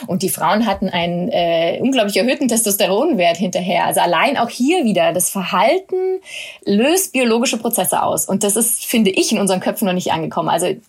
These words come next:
die Hormone sind ja immer das Totschlagargument, auch irgendwie in Be-, bezogen auf den Mutterinstinkt zum Beispiel.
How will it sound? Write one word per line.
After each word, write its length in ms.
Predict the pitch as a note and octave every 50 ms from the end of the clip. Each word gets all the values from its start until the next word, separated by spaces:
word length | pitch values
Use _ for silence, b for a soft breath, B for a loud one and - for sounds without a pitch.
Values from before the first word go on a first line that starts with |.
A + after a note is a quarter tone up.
| _ _ -
die 40 | G3
Hormone 400 | D#3+ G#3+ G#3+ A3+ D4 E4 C4+ A#3
sind 140 | G3+ G#3 F#3+
ja 80 | F3+
immer 360 | - - C#4 C#4 C4 B3+ A3+ G#3
das 120 | G#3 G3+
Totschlagargument, 960 | - - B3 A3+ - - E3 D3+ D3 - E3 D#3+ D#3+ E3 D#3+ D#3 D3+ D3+ - -
auch 120 | C#3+ -
irgendwie 320 | - F3+ E3+ E3 D#3 -
in 140 | - F#3+ F#3+
Be-, 80 | E3+ F3
bezogen 320 | - E3 - G3 F#3 F3
auf 80 | - -
den 120 | F#3 F3
Mutterinstinkt 520 | G#3 A#3 A#3 F3 E3+ D3+ - D#3+ D#3 D3 -
zum 100 | - -
Beispiel. 440 | - - - - - - - F#3+